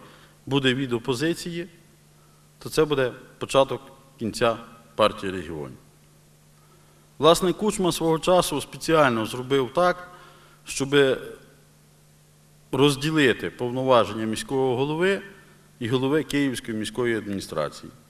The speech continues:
Тому що ми знаємо, що міського голову може зняти тільки дві третіх міської ради або референдум.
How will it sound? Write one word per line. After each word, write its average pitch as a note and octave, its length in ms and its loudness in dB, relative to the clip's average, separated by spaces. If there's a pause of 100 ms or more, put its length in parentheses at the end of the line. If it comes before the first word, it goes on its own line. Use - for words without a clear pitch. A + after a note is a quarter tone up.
(160)
Тому E3 280 4
що B2 360 2 (840)
ми B2+ 360 0
знаємо, A2 540 0
що - 200 -8
міського C#3 440 -2
голову D3+ 380 0
може A#2+ 280 -4
зняти B2 360 -4
тільки A2 400 -10 (480)
дві C3+ 160 -6
третіх A#2 520 0 (480)
міської C3+ 460 0
ради F3+ 300 2 (840)
або D#3 240 4
референдум. E2+ 540 -2